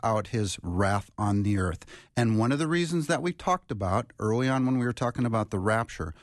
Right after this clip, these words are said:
was that the church is not appointed to suffer wrath. God's wrath does not remain on the church. And that's one of the strong reasons why I believe the church will not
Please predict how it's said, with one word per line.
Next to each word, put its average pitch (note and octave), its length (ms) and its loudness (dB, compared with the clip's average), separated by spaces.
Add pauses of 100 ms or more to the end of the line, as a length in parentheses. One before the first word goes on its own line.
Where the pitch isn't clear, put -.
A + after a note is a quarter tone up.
(280)
was G#2+ 260 0
that G#2 280 -2
the G2+ 80 -4
church - 560 -2
is G#2+ 200 -2
not A2 600 2
appointed G#2 500 -2
to - 120 -2
suffer - 400 0
wrath. D#2+ 400 -2 (720)
God's C#3 400 2
wrath B2+ 480 0
does G#2+ 200 -4
not A2+ 300 0
remain A2 520 2 (260)
on G#2 300 0
the A2+ 80 -2
church. - 560 -4
And G2 140 2
that's B2+ 260 0
one D#3+ 140 2
of D3+ 80 0
the A#2+ 80 -2
strong A#2 380 0
reasons A2+ 380 0
why G2+ 260 2
I - 20 0
believe F2+ 440 -4 (300)
the - 60 -4
church - 400 -2
will G2+ 100 2
not G2 440 2